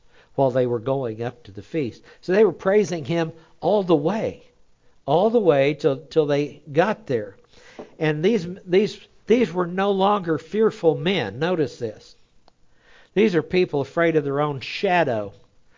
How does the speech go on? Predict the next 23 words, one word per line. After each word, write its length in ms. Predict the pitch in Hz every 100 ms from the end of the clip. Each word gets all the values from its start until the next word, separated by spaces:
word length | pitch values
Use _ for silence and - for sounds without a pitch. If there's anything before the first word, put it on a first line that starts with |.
| - - -
a 80 |
few 220 | 113 156 135
weeks 320 | 135 - -
earlier. 560 | 127 120 113 101 120 - _ _ _ _ _ _ _ _ _ _ _ _ _
Okay? 360 | 143 139 143 147 - - _ -
And 300 | 147 139 156
they 220 | 147 139 147
were 240 | 127 - -
hidden 320 | - 196 175
away 480 | 160 139 156 113 101
behind 360 | 110 131 160 147
locked 400 | 151 175 165 -
doors. 460 | 156 143 107 - - - - _
And 160 | 156 151
they 140 | 165
were 100 | 170
scared 500 | 135 - 185 185 170
to 100 | -
death. 480 | 120 - 165 151 - -
And 140 | 139
the 60 | 127
Lord 360 | 127 147 165 -
gave 340 | 135 139 135